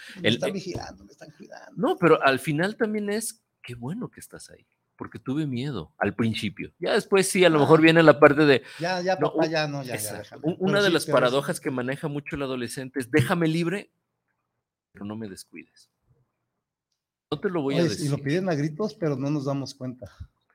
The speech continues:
Speaker 2: Sí, exacto, como en la casa. En la casa es, "Deja de estarme vigilando, pero quiero escuchar que estás ahí, papá o mamá".
Speaker 1: Ujú.
Speaker 2: Cuando no estás, el mismo adolescente sale y,
Speaker 1: Pasa.
Speaker 2: "Mamá,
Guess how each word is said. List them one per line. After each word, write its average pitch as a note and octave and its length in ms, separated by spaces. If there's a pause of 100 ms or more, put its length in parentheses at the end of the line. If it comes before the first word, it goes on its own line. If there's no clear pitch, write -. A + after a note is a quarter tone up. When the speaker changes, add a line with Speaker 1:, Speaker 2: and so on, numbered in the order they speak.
(300)
Speaker 2:
Sí, - 260 (160)
exacto, G#3 460
como C3 220
en C3 80
la C3 160
casa. D#3 440 (280)
En C3 120
la C3 120
casa G3+ 240
es, B2+ 160
"Deja F#3+ 400
de E3+ 100
estarme F3+ 440
vigilando, D3+ 720 (540)
pero G#2 220
quiero B2 200
escuchar A2+ 400
que - 80
estás - 280
ahí, E2+ 160
papá - 360 (140)
o F#2+ 100
mamá". G#2+ 300
Speaker 1:
Ujú. A2+ 120 (300)
Speaker 2:
Cuando A2+ 300
no A#2 120
estás, D#3+ 520
el A#2+ 160
mismo B2+ 240
adolescente B2 580
sale C3 400
y, B2+ 160 (320)
Speaker 1:
Pasa. F#2 220
Speaker 2:
"Mamá, A2 520